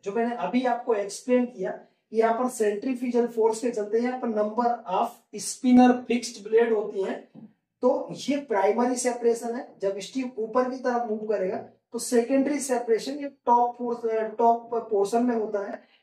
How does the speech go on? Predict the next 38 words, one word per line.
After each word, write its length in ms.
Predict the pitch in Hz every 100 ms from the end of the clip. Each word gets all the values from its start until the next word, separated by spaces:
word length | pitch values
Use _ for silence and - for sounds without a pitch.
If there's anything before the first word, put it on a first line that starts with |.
| 190
यहाँ 240 | 220 240
पर 140 | 277
क्या 180 | 269 262
होता 280 | 247 220 226
है, 160 | 262 285
ये 180 | -
स्क्रबर 500 | 381 - 277 254 262
होते 280 | 240 185 160
हैं, 240 | 131 120 _ _ _
number 240 | 196 233 254
of 260 | 254 -
scrubber 540 | 180 - 254 254 262 254
यहाँ 160 | 240 240
पर 100 | 233
माउंटेड 580 | 208 190 220 233 254
रहते 320 | 240 220 214 196
हैं। 240 | 262 262
जब 220 | 185 202
स्टीम 360 | 180 - 262 254
यहाँ 200 | 226 233
से 120 | 240
पास 380 | - 220 269 -
करेगा 420 | 226 185 175 - - _ _ -
तो 60 |
उसमें 280 | 247 247 254
जो 80 | 247
वाटर 300 | 240 208 190
पार्टिकल्स 600 | - 226 208 220 226 220
हैं 240 | 247 - -
उनका 240 | 202 220
सेपरेशन 560 | 240 - 214 240 240 247
हो 100 | 233
जाएगा। 280 | 226 220 - -
तो 60 | -
यहाँ 340 | 185 190 240 240
तक 100 | 247
हमने 220 | 247 247
देखा 260 | 226 226